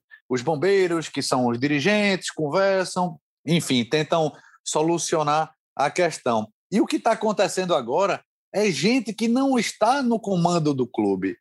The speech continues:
não tem cargo diretivo, mas tá ligando pros jogadores pra dizer: "Ó, gente, esses caras vão sair daqui a uma semana, então segura um pouquinho a onda,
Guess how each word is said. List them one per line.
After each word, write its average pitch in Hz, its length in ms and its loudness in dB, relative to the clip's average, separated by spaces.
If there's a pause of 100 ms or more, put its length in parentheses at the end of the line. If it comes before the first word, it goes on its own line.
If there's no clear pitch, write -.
(120)
não 196 240 2
tem 226 520 0
cargo 190 400 0
diretivo, 151 720 0 (340)
mas 233 160 -2
tá 254 80 4
ligando 254 480 2
pros 226 140 0
jogadores 196 440 0
pra 214 140 0
dizer: 160 320 -2 (380)
"Ó, 185 140 2
gente, 127 280 -2
esses 165 240 -2
caras 185 340 0
vão 202 120 -2
sair 185 220 0
daqui 185 200 -4
a 180 60 -2
uma 196 100 0
semana, 156 560 0 (260)
então 156 200 0
segura 202 380 0
um 220 60 0
pouquinho 175 420 0
a 127 80 2
onda, 160 460 0